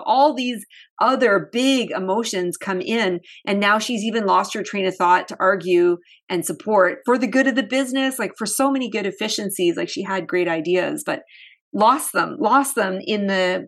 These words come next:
overwhelm. And it was the emotions. It wasn't, it certainly wasn't logical.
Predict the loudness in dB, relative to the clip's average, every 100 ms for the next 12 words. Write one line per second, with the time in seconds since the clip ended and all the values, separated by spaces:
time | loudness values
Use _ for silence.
0 | -2 0 2 2 2 2 2 0 -4 -10
1 | _ _ -4 -2 -2 -2 -2 -4 -4 -6
2 | _ -4 -2 -2 -2 -4 -4 -2 -2 -2
3 | -6 -8 -10 -10 -6 -6 -6 -6 -4 -4
4 | -4 -6 -10 _ _ _ _ _ _ _
5 | _ _ -4 0 2 0 -4 -6 -4 -4